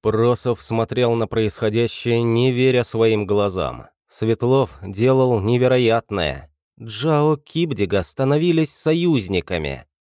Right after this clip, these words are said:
Да что союзниками, частью цивилизации Кибдига. Невероятно. Видимо, что-то сработало во время трансформации клеток Джао в нанороботов. Светлов продолжал, понимая, что делает всё спонтанно,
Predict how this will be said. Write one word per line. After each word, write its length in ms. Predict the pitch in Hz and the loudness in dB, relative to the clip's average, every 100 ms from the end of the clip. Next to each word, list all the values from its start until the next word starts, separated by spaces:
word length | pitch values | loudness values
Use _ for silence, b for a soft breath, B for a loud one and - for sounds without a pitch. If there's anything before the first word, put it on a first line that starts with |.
| _ - | _ -12
Да 220 | - 143 | -6 -4
что 280 | - 185 160 | -4 -2 0
союзниками, 800 | 185 165 139 135 143 135 107 | 0 0 0 2 0 2 -2
частью 500 | 92 - 151 - 110 | -2 0 -2 0 -4
цивилизации 760 | 101 127 131 135 131 107 - 113 | -2 0 2 2 0 -2 -2 -4
Кибдига. 760 | - 123 101 82 76 73 71 - _ _ _ 98 | -4 -6 -4 -4 -4 -6 -8 -16 _ _ _ -8
Невероятно. 1120 | 104 107 104 107 107 104 101 76 - - 57 - _ _ _ - | -2 -2 0 0 2 0 -2 -4 -10 -20 -20 -20 _ _ _ -14
Видимо, 720 | 90 95 147 180 151 165 165 | -10 -4 -2 0 2 2 2
что-то 360 | 143 - 151 147 | 0 0 0 0
сработало 640 | 147 147 165 190 135 113 | 0 0 2 0 2 2
во 100 | 107 | 2
время 260 | 120 165 165 | 0 2 0
трансформации 800 | 143 139 - 143 147 160 - 151 | 0 -2 0 0 2 0 0 -2
клеток 400 | 143 139 135 131 | 2 0 2 -2
Джао 420 | 104 131 147 143 | 0 2 4 4
в 80 | 117 | 2
нанороботов. 960 | 135 143 151 156 98 85 - 65 - _ _ _ _ _ _ | 2 2 2 2 2 -2 -6 -14 -16 _ _ _ _ _ _
Светлов 760 | - 110 113 120 123 139 - | -4 0 0 2 2 2 -2
продолжал, 640 | - 117 120 120 107 143 127 | -2 0 2 0 2 0 2
понимая, 500 | 123 123 135 139 123 | 0 2 2 2 0
что 220 | - 127 | 0 -2
делает 440 | 120 139 135 135 | 2 4 4 2
всё 220 | - 131 | 0 -2
спонтанно, 1000 | 127 - 127 123 - 120 85 65 50 - | -2 -2 -2 -2 0 0 0 -4 -12 -16